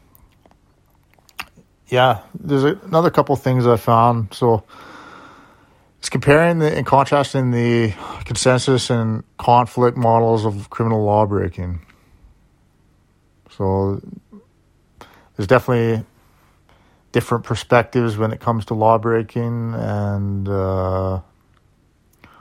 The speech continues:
I think it's just interesting to know a little bit of how people view things and different perspectives. But, uh,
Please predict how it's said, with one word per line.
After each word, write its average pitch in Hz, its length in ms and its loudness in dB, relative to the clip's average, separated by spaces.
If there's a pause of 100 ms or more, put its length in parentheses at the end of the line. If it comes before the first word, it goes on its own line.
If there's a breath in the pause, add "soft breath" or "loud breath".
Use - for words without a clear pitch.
(760 soft breath)
I 185 60 -6
think 160 160 -2
it's - 100 -8
just 104 160 -6
interesting 107 540 -2
to 98 80 -4
know 98 360 -2 (840 soft breath)
a - 40 -10
little 98 200 -2
bit 98 380 -4
of 98 320 -6
how 107 200 2
people 104 380 -6
view 104 240 -4
things 113 540 -4
and 92 440 -4 (540 soft breath)
different - 320 -8
perspectives. 110 760 -2 (1900 loud breath)
But, 107 320 -4
uh, 101 260 0